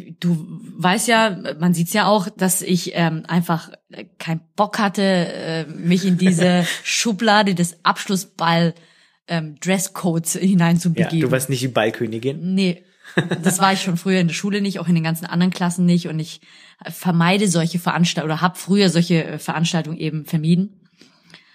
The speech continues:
Speaker 1: Ähm, und dann kam eben der Abschlussball und dann war eben die große Frage, "Oh, was zieht man da an?" Und die ganzen anderen Mädels in der Klasse fanden das immer richtig geil und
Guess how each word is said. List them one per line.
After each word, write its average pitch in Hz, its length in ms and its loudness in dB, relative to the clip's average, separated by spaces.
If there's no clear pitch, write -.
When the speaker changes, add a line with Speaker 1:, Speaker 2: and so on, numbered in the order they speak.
Speaker 1:
Ähm, 151 380 -2
und 160 440 -8
dann 160 180 -2
kam 175 180 0
eben 185 180 2
der 175 140 2
Abschlussball 202 640 2
und 190 100 2
dann 175 280 2
war 170 180 2
eben 170 140 -2
die 165 60 -2
große 170 260 -6
Frage, 170 340 -4
"Oh, 170 60 -8
was 185 160 -6
zieht 180 120 -10
man 190 120 -2
da 190 80 -2
an?" 190 360 0
Und 185 180 -2
die 190 40 0
ganzen 190 240 0
anderen 185 320 4
Mädels 190 340 2
in 185 80 -2
der 180 120 2
Klasse 180 260 0
fanden 180 220 0
das 175 100 0
immer 175 160 2
richtig 175 400 -4
geil 180 480 0
und 170 180 2